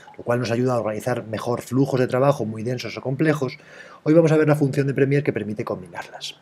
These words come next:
En primer lugar, podemos utilizar la función de anidación y creación de una secuencia secundaria para simplificar líneas de tiempo que tienen ya muchos archivos.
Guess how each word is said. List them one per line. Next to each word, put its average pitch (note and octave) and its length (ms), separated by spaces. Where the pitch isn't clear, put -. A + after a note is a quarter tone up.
En B2+ 120
primer E3 240
lugar, F#3 320
podemos C3 300
utilizar C3 360
la A#2 120
función A2+ 340
de C3+ 60
anidación D3 500
y G2 80
creación F#2+ 440
de C3 40
una B2+ 100
secuencia D3+ 380
secundaria D3 580
para A#2 180
simplificar A#2 680
líneas C#3 260
de C#3+ 120
tiempo C#3+ 280
que B2 80
tienen G#2+ 300
ya G#2+ 100
muchos G#2+ 300
archivos. F#2+ 500